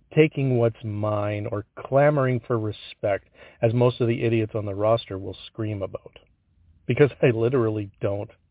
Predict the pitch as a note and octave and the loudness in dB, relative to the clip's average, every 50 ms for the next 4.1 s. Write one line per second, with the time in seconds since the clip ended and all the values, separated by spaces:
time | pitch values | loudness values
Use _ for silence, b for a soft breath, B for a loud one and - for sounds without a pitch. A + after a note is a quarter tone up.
0 | - - - G#2 A2+ A2 F2 F2 - _ _ _ _ _ B B B B B B | -14 -8 -4 -2 -2 -2 -2 -4 -10 _ _ _ _ _ B B B B B B
1 | B B B2+ B2+ - - F3 F3+ D3 A2+ A2 G#2+ - - - G#2 F#2 - - - | B B -2 -2 0 0 0 0 2 2 2 0 -2 -6 -10 -10 -10 -10 -8 -6
2 | A2+ G#2 G2 - - - _ _ _ _ _ _ _ _ _ _ _ _ _ _ | -4 -4 -4 -6 -8 -12 _ _ _ _ _ _ _ _ _ _ _ _ _ _
3 | _ _ _ _ _ b b b b b b b b - A2+ A2+ A2+ G#2 G2+ F2+ | _ _ _ _ _ b b b b b b b b -2 0 0 0 0 0 -2
4 | G2 F#2 | -4 -4